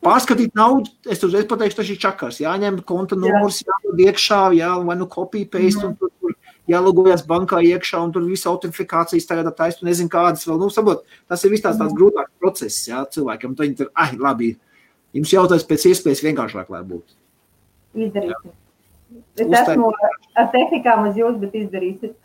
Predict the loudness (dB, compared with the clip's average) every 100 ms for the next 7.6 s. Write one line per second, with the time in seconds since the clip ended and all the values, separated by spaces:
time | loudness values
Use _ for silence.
0 | _ _ 0 4 4 4 2 2 2 2
1 | 4 4 6 4 4 2 2 2 0 4
2 | 4 4 2 2 2 2 2 0 0 0
3 | 0 0 2 2 2 -2 -2 -4 2 2
4 | 0 -2 -2 0 0 0 -2 -4 -4 -6
5 | -6 -2 0 0 2 2 4 2 0 -4
6 | -4 -8 _ _ _ _ _ -4 -4 -4
7 | -4 -4 -4 -4 -4